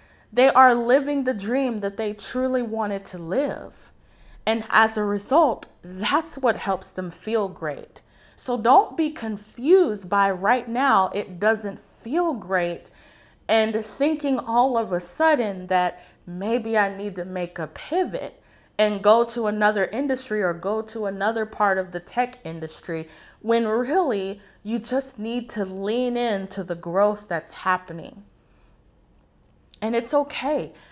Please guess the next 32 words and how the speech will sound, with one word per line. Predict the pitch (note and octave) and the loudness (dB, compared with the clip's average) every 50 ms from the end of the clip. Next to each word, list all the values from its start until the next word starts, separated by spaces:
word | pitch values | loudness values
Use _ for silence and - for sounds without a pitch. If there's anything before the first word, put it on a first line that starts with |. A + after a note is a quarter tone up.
| - _ - | -20 _ -14
Maybe | E3+ E3+ F3 E3+ F3+ G3 F#3+ G#3 G#3+ | -10 -8 -4 -4 -4 -2 -2 -4 -6
take | G#3+ - - A3 A#3+ A#3+ A#3+ | -8 -8 -6 -6 -4 -4 -4
a | B3+ | -6
break, | G#3+ G3+ G#3+ A#3+ A3 E3 - - - - - _ - | -6 -4 -2 -2 -2 -2 -4 -8 -16 -20 -20 _ -20
take | - - - G3 G3 F#3+ - | -16 -8 -6 -6 -6 -4 -4
a | A#3+ | -4
rest | A3+ G#3 G#3+ A#3 B3+ F#3 E3 - - - - - _ _ _ _ _ - | -4 -2 0 2 2 2 0 -6 -14 -20 -20 -20 _ _ _ _ _ -12
temporarily. | - G3+ G3+ G3 G3+ G3 F#3 F#3+ F#3 F3+ F3 E3 D#3+ D#3 D#3 - - - - _ _ _ - | -10 -8 -8 -6 -6 -4 2 4 4 6 4 4 0 -4 -10 -12 -14 -18 -20 _ _ _ -12
Maybe | - F3 E3 F3+ F#3 G3 G#3 G#3 G3+ - - | -8 -4 -4 -4 -2 -4 -4 -4 -4 -2 -2
a | A3 G#3+ | -2 -2
couple | - - B3+ C4+ C4 C4+ B3 A#3 | 0 0 0 0 2 0 -2 -2
of | G#3+ F#3+ | -2 0
hours, | F#3 F3 E3+ D#3+ C#3+ D#3 D#3 E3+ | 0 0 0 0 -2 -4 -6 -8
maybe | D#3+ D#3 D#3+ E3 F#3+ F#3+ | -10 -10 -8 -6 -4 -4
a | F#3 | -4
couple | F#3 - G#3 G3 F#3+ - A3 A3+ | -4 -2 -4 -4 -4 -4 -6 -6
of | G#3+ | -4
days, | G#3 A#3 C4 C#4 B3+ G3 F3 E3+ F3 | -2 0 2 2 2 2 -2 -4 -8
maybe | E3+ D#3+ D#3+ E3 E3 E3+ F3+ F#3+ G3+ G#3 A3 | -12 -12 -8 -4 -4 -4 -4 -4 -6 -4 -2
a | - A3 A3 | -2 -2 -2
couple | A3 - A3+ G#3 G#3+ - B3 A3 | -2 -2 -2 -2 0 -2 -4 -4
weeks | G3+ G#3+ G#3+ G#3+ - | -4 -6 -8 -8 -10
vacation | - F#3 G#3+ A3+ A#3 A3+ - - B3+ C#4 D#4+ D#4 - - - G3+ E3 E3 F3+ F#3+ - - - - - - - | -8 -4 -4 -4 -4 -4 -8 -4 -2 -2 -2 -2 -6 -8 -10 -10 -10 -10 -12 -16 -18 -20 -20 -20 -20 -10 -2
is | - G#3+ G#3+ G#3+ | -2 0 0 0
what's | G#3 A3+ A#3 A3+ A3+ - | 0 0 0 0 0 -4
going | - A3+ A3+ A3 A3+ A3+ | -2 -2 0 0 -2 -4
to | A3+ - - A#3 A3+ A3 A3 A3 - - - _ - | -8 -8 -8 -6 -6 -6 -6 -10 -12 -20 -20 _ -14
recharge | - F#3+ G3+ A#3 C4+ D4 D4 D4 - - - A3+ G#3+ G#3 G3+ F#3+ - - | -8 -4 -2 0 2 0 0 -2 -4 -2 0 2 2 2 0 -2 -4 -6
you | F#3+ F#3 F#3 - | -6 -6 -4 -4
and | F#3 F#3 F#3 G3 | -6 -4 -2 -2
empower | G3 F#3+ - F#3+ - - - - - B3 C#4 D4+ D4+ C#4+ B3+ A#3 | -2 -4 -4 -10 -12 -10 -6 2 4 4 6 6 4 4 2 2
you | A3 F3 E3+ E3+ D#3+ D3+ D3+ - E3 | 0 -2 -6 -6 -6 -6 -8 -10 -14